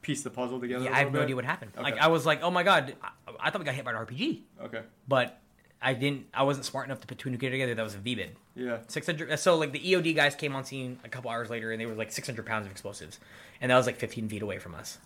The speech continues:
Speaker 1: Okay.
Speaker 2: So it was a very large explosion. I was surprised we didn't die.
Speaker 1: Sure.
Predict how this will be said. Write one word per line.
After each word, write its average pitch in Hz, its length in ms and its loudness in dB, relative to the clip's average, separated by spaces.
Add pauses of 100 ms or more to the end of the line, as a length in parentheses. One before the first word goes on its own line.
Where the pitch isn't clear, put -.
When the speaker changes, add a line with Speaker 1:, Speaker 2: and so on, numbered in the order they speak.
(100)
Speaker 1:
Okay. 113 180 -10 (120)
Speaker 2:
So 110 180 0
it 117 40 2
was 104 200 -2
a 85 140 -6
very 104 460 -2
large 104 200 -6
explosion. 101 400 -14 (160)
I 143 160 8
was 160 200 2
surprised 156 280 4
we 135 80 0
didn't 117 180 0
die. - 320 -4 (180)
Speaker 1:
Sure. 127 260 -8